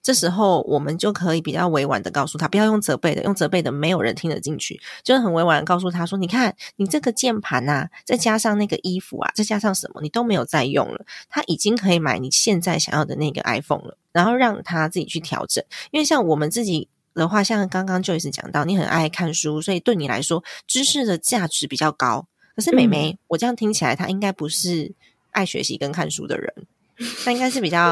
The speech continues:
Speaker 1: 爱玩的个性，
Speaker 2: <laughs> 嗯。
Speaker 1: 我猜啦，我猜啦。
Speaker 2: 嗯。
Speaker 1: 所以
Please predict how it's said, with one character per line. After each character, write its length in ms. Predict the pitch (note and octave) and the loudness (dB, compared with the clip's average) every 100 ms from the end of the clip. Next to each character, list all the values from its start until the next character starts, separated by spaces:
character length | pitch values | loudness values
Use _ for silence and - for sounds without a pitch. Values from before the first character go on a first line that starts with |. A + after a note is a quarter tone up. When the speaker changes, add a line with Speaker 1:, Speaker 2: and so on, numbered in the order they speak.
| - | 4
Speaker 1:
爱 140 | - | 2
玩 200 | E3 - - | 2 0 0
的 120 | - - - _ _ | -4 -6 -8 _ _
个 200 | - G3 | 0 2
性， 280 | E3+ A3+ F3+ | 4 4 4
Speaker 2:
<laughs> 0 | |
嗯。 20 | - | 2
Speaker 1:
我 80 | F3+ | 2
猜 320 | - A#3+ B3 | 2 0 2
啦， 100 | F#3 | 2
我 100 | C#3+ | 0
猜 280 | - - C#3 | -2 -4 -2
啦。 200 | C3 - - | -2 -4 -2
Speaker 2:
嗯。 160 | B3 A3 | 2 2
Speaker 1:
所 100 | A#3+ | 2
以 140 | C#4 | 0